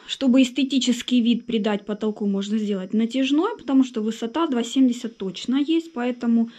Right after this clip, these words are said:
особо вы высоту не заберете. Дальше. Здесь у нас еще одна спальня. То есть, в принципе, у нас есть три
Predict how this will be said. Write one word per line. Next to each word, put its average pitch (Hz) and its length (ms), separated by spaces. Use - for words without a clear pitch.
особо 311 560
вы 269 280
высоту 233 520
не 220 240
заберете. 202 760
Дальше. 247 640
Здесь 311 360
у 277 40
нас 247 260
еще 294 460
одна 233 380
спальня. 311 540
То 254 120
есть, 226 100
в - 40
принципе, 294 640
у 247 100
нас 240 380
есть 233 520
три 285 280